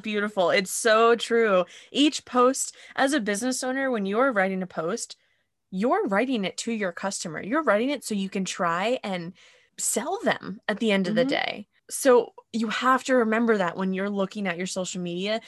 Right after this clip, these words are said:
Speaker 1: and think about it from a business standpoint.
Speaker 2: Yeah, for sure. Okay, another thing is, another hard truth, get used to change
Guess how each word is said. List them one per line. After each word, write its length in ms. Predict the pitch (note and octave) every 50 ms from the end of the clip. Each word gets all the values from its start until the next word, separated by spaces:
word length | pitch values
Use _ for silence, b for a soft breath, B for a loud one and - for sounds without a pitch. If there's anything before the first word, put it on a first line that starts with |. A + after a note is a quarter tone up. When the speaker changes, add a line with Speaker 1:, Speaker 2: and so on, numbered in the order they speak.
| B B B
Speaker 1:
and 200 | - F#3 F#3 F#3
think 180 | G3 G3 G3 G3+
about 240 | F#3 F3+ E3 E3
it 100 | E3+ E3+
from 200 | - - F#3 F3+ -
a 100 | - E3+
business 420 | E3 E3 E3+ E3 E3 F3 E3 D#3+ -
standpoint. 560 | - - C#3+ D3+ D#3+ - - - - - _ _ _ _ _ _ _ _ _ _ _ _ _ _ _ _ _ _ _
Speaker 2:
Yeah, 220 | - D3+ C#3+ C3+ C3 _ _ _ _ _ _ _ _ _ _
for 100 | - D3
sure. 340 | - - - C#3+ C#3 C#3 C3 _ _ b b b b b b b b b b b b _ -
Okay, 180 | F#3 F3 F#3+
another 300 | F3+ F3 E3 D#3+ E3 F#3+
thing 280 | F3+ - G3+ G3+ G3+ G3+
is, 460 | G#3 G#3 G#3+ A3 A3 A3 - - - - _
another 200 | E3 D#3 E3 F3 E3+
hard 200 | F3 F3+ E3 -
truth, 360 | - F#3+ E3 E3+ F#3 G3 - _ _ _ _ _ _ _ _
get 180 | - - - -
used 300 | E3 F3 F3+ E3+ - -
to 80 | D#3
change 720 | - - D#3+ D3+ D3 D3 D#3 F3 F#3 F3+ - - - -